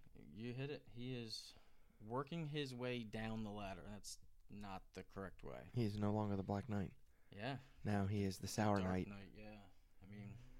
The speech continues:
Speaker 1: sorry, but I think what he was doing back in the day when he was pitching well and going out and being a, an animal on the weekends and yada, yada,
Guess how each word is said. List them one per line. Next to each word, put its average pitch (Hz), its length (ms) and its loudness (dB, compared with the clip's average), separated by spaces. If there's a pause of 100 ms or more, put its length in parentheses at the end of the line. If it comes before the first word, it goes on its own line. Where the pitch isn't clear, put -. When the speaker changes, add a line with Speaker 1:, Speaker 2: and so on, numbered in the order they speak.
(1200)
Speaker 1:
sorry, 104 500 -4
but 85 180 -8 (800)
I 120 100 2
think 143 260 2 (480)
what 123 180 4
he 131 120 4
was 123 160 2
doing 123 560 0 (220)
back 117 240 2
in 127 60 -2
the 113 80 -2
day 120 240 4
when 156 140 2
he 113 40 0
was 110 100 -4
pitching 120 360 -2
well 135 320 4
and 110 240 0 (540)
going 120 260 2
out 117 240 2
and 110 100 -2 (200)
being 117 260 0
a, 110 80 -2 (580)
an 107 80 2
animal 120 400 2
on 120 80 0
the 117 60 -2
weekends 127 600 2
and 98 300 -6 (140)
yada, 110 240 0
yada, 131 380 4